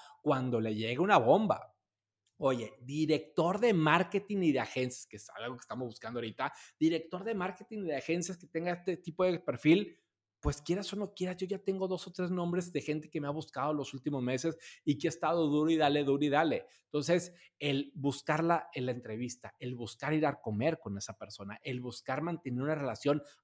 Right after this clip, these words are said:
a largo plazo, porque hay relaciones de headhunters que te llevan desde yo te coloqué de gerente y luego diez años después te coloco director. Entonces, ese es, ese es el tema de la relación que puedes tener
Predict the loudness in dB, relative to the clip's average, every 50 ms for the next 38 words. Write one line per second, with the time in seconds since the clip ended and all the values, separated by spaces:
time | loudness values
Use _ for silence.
0 | _ -6 -4 -4 -2 -2 -2 -2 0 2 2 0 0 -2 -4 -2 -2 -4 -4 -4
1 | -6 -6 -2 0 0 0 -2 -4 -10 -12 -16 -20 _ _ _ -20 _ _ _ -8
2 | -8 -8 -6 -4 -4 -4 -2 -2 -2 -2 -2 -2 -2 -2 0 0 0 -2 -2 -2
3 | -4 -4 -4 -2 -2 -2 -2 0 -2 -2 -2 -4 -8 -10 -10 -10 -8 -8 -6 -4
4 | -4 -2 -2 2 2 2 2 2 0 -4 -8 _ _ _ _ _ _ _ -4 -2
5 | -2 -2 -2 -4 -4 0 0 0 0 0 -2 0 2 2 2 2 2 2 2 2
6 | 2 0 0 0 0 0 0 0 -2 -2 -2 -6 -6 -4 -4 -4 -4 -4 -4 -4
7 | -4 -4 -4 -6 -4 -4 -4 -4 -2 -4 -4 -4 -4 -6 -6 -4 -6 -6 -6 -4
8 | -4 -4 -6 -4 -2 -2 -2 -2 -6 -10 _ -12 -12 -12 -12 _ _ -20 -20 -20
9 | _ -10 -6 -4 -4 -6 -6 _ 2 2 2 4 2 -2 -2 -2 -2 -2 0 0
10 | -2 -4 -4 -4 0 2 2 2 4 2 2 2 0 -2 -2 -2 -4 -4 -4 -6
11 | -2 0 0 0 0 -2 0 2 2 2 0 -2